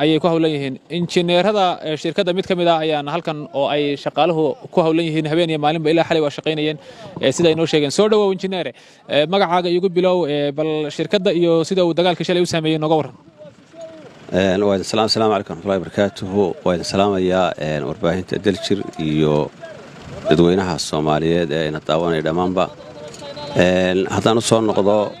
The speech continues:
Speaker 2: een, waxyeellada iyo shirkadda. Shirkaddu waxay ka mid tahay meelaha halbowlayaasha ah ee nolosha dadku ku xidhan tahay. Een, runtii waxaan odhan karnaa, een, een, nimankan, ah, waxyaabaha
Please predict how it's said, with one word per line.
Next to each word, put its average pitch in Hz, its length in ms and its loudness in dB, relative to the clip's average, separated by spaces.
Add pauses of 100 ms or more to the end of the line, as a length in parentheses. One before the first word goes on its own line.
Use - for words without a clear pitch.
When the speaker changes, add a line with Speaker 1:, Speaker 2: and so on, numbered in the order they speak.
(120)
Speaker 2:
een, 78 320 -2
waxyeellada 98 540 0
iyo 82 100 -2
shirkadda. 98 500 -2 (1040)
Shirkaddu - 320 2
waxay 98 160 0
ka - 100 0
mid 110 140 2
tahay 95 180 2
meelaha 92 520 -2 (220)
halbowlayaasha 92 800 0
ah 87 80 -2
ee 82 100 -6
nolosha 101 260 -2
dadku - 220 -2
ku - 60 -6
xidhan 95 240 -2
tahay. 95 240 -2 (960)
Een, 82 840 2 (840)
runtii 110 300 4
waxaan 92 220 2
odhan 104 120 0
karnaa, 80 760 0
een, 78 340 -2 (1080)
een, 95 220 4
nimankan, 117 400 2
ah, 95 260 2
waxyaabaha 95 460 -2